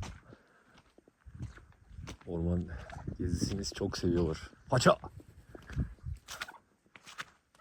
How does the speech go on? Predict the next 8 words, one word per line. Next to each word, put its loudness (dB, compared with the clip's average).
Bakalım, 10
paçaya 10
güvenim 12
arttı. 8
Bu -4
sene, 6
e, -4
gerçekten 4